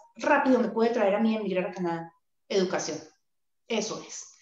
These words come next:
Entonces, por eso hablamos tanto de estudio, porque la gente cuando nos escribe a nosotros, a los de inmigración, nos dice,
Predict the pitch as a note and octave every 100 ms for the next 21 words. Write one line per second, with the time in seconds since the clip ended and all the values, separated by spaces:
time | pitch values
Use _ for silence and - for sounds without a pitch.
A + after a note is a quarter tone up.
0 | - - B3+ C#4+ - A3+ A#3 C4 C4 C4
1 | - C4 B3+ A#3 - F#3+ D#3 - _ -
2 | - F#3+ G3 F3+ D4 F#4+ E4 B3 A3 -
3 | A#3+ C#4 B3+ B3 B3 A3+ G3+ G3+ G3 F#3+
4 | A3+ B3 C4 B3+ B3